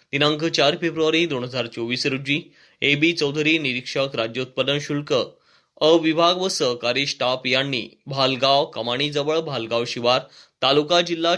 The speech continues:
छत्रपती संभाजीनगर येथे वाहन क्रमांक एमएच शून्य चार डीजे तीस तेवीस Ford Fiesta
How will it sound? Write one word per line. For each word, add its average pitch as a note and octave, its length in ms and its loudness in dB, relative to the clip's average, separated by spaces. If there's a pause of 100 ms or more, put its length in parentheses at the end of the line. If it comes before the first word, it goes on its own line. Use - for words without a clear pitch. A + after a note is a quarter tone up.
छत्रपती A#2+ 460 -6
संभाजीनगर C3 760 -2
येथे C3 200 -2
वाहन B2 340 -2
क्रमांक C3 420 -2 (200)
एमएच B2 240 2
शून्य G#2+ 320 -6
चार A2+ 300 0 (460)
डीजे D3 520 2 (160)
तीस A#2+ 280 -6
तेवीस B2 440 -2 (140)
Ford C#3+ 180 0
Fiesta A#2+ 480 -6